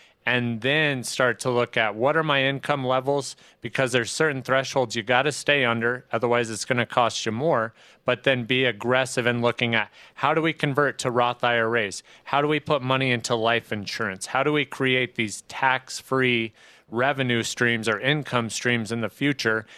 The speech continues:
And how do we protect our next generation that we wanna leave money or assets to?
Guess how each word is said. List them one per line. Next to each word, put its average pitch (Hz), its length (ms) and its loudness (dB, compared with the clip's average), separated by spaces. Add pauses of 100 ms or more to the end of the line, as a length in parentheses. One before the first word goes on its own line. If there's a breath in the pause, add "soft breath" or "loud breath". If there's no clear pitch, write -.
(140 loud breath)
And 107 140 -2
how 135 180 0
do 143 100 0
we 143 140 0
protect 127 640 -2
our 117 100 0
next 113 360 -2
generation 107 880 0
that 104 180 2
we 110 120 -2
wanna 113 440 0
leave 107 300 -4
money 104 340 -2
or 101 120 0
assets 101 600 -2
to? 87 220 -18